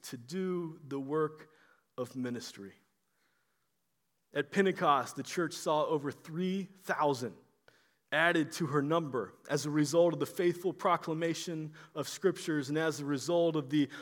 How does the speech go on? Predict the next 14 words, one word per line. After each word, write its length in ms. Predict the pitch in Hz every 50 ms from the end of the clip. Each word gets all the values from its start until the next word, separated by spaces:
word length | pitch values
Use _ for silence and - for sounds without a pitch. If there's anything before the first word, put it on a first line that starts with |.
| - -
apostles 720 | 139 135 - - - 156 165 156 - - - 170 151 131 139
out 260 | 160 170 165 160 -
there 220 | 180 160 147 143
just 220 | 139 139 143 - -
having 340 | - 180 185 170 180 165 151
conversations 880 | - - 202 190 170 160 147 - - - 190 180 170 - 185 156 143 156
with 140 | 151 -
people 420 | - - 220 202 - - 185 160 - - - - -
in 100 | 208 170
the 80 | 156 151
crowd 500 | 147 - - 214 190 202 208 196 185 180
and 120 | 165 151
telling 340 | - - 208 208 202 190 170
them, 240 | 170 165 156 147